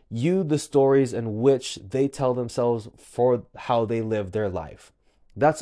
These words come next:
all it is. They tell you the rules that they decide to live by. They, you can't help but, but do that.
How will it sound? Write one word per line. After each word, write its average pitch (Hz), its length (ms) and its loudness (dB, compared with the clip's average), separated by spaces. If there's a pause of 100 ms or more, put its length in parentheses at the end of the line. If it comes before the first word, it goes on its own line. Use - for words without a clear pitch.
all 143 300 0
it 95 100 -4
is. - 460 -4 (480)
They 131 160 2
tell 151 200 0
you 139 100 4
the 120 120 0
rules 135 500 0
that 104 260 -2
they 143 240 4
decide 98 640 -4 (180)
to 120 100 -6
live 143 320 0
by. 82 220 -4
They, 170 340 -2 (240)
you 165 120 -6
can't 185 260 2
help 190 280 2
but, 156 260 -2 (280)
but 185 180 4
do 226 220 4
that. 92 340 0